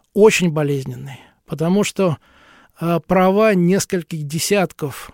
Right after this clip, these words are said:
высокопоставленных семей, родови-, родовитых Рюриковичей, а, жестоко нарушались. По тем временам это,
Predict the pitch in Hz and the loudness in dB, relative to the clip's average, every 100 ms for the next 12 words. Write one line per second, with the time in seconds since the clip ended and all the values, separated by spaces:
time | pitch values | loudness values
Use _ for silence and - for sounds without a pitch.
0 | _ 165 160 - - 175 - 190 151 151 | _ -6 -6 -6 -4 -4 -2 -2 -2 -4
1 | - 180 175 196 214 - 160 151 160 165 | -6 -4 -2 0 -2 -4 -6 -4 -4 -2
2 | 180 - - 170 156 185 185 175 160 - | -4 -6 -4 -2 0 0 0 -2 -6 -6
3 | 170 190 202 190 202 196 - 190 - - | -2 0 -2 -4 -6 -6 -4 -4 -6 -14
4 | - - - - _ 165 165 151 170 - | -20 -20 -20 -20 _ -4 -2 -2 -2 -2
5 | 202 185 202 196 156 - _ _ _ _ | -2 0 0 0 -2 -6 _ _ _ _
6 | _ - - 156 175 170 226 151 139 - | _ -16 -4 0 0 2 0 0 -4 -10
7 | - 147 208 190 185 190 214 233 247 214 | -8 -2 0 2 2 2 2 2 0 0
8 | 190 185 190 180 160 | -4 -4 -2 0 0